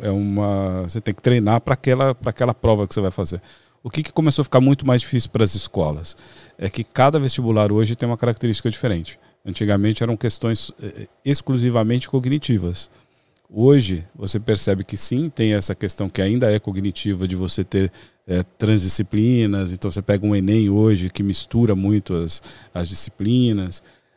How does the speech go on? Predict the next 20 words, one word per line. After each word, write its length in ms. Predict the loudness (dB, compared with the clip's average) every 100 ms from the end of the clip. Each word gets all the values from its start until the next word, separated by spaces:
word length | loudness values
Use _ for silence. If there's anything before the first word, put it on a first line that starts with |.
| _
Ah, 400 | -4 0 2 0 -2 -4
<clears throat> 1040 | 0 2 2 -2 _ _ _ _ _ -12
mas 160 | -2 0
você 180 | 0 0
já 80 | 0
começa 380 | 2 0 0
a 20 | -2
ter 300 | 0 0 -2 _ _
universidades 680 | -4 -2 0 0 2 2 2
de 100 | -4
ponta 360 | -4 -2 -2 -2
no 40 |
Brasil, 320 | -2 -2 -2
faculdades 460 | -2 -2 -2 -2 -2
de 80 | -6
ponta 320 | -4 -6 -4
no 80 | -6
Brasil, 360 | -4 -4 -4 -2
G 160 | -4
V, 440 | -4 0 2 2